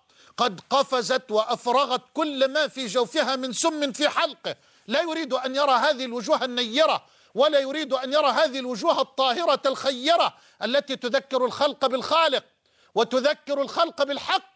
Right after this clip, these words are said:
سبحانه وتعالى. يا سلام، النبي يقول: "خير عباد الله،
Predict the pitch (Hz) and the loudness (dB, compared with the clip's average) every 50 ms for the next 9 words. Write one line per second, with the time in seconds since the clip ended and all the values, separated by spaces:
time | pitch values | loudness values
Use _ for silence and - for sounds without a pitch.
0 | _ _ - - - 202 - - 240 240 214 196 185 180 202 185 - 190 165 170 | _ _ -18 -14 -14 -12 -6 -2 0 0 0 0 -2 -4 -4 -4 -2 0 2 2
1 | 170 147 135 120 - _ _ _ _ _ _ _ _ _ _ _ _ _ _ _ | 2 2 2 -2 -8 _ _ _ _ _ _ _ _ _ _ _ _ _ _ _
2 | _ _ - 165 180 175 - 190 170 170 165 160 151 147 143 139 135 139 160 202 | _ _ 0 0 0 0 0 0 0 2 4 4 4 4 2 0 -2 -2 -2 0
3 | 190 196 185 - - 208 180 - - 220 220 202 196 185 185 175 165 180 160 190 | 2 2 2 2 2 -2 -2 -2 0 0 0 2 2 2 2 0 0 0 2 2
4 | 202 196 185 156 196 180 180 190 196 190 196 180 175 190 170 | 4 2 2 0 -2 -4 0 2 2 4 4 2 0 -4 -10